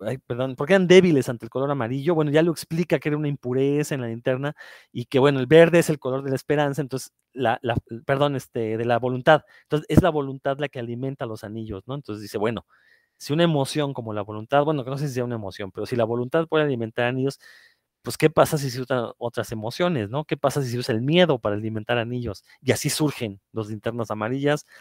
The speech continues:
depuran esta cuestión del color amarillo en las linternas verdes, total que ya se pueden ahí,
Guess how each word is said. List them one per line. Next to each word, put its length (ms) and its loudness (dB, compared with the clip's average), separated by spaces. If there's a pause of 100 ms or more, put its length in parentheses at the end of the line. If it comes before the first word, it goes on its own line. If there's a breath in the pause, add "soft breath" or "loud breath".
(260 soft breath)
depuran 600 6
esta 440 0
cuestión 500 -6
del 400 -4 (540)
color 240 0
amarillo 400 0
en 80 -6
las 120 -8
linternas 440 -4
verdes, 260 4
total 260 -2
que 120 -10
ya 120 4
se 120 -2
pueden 280 -2
ahí, 320 -2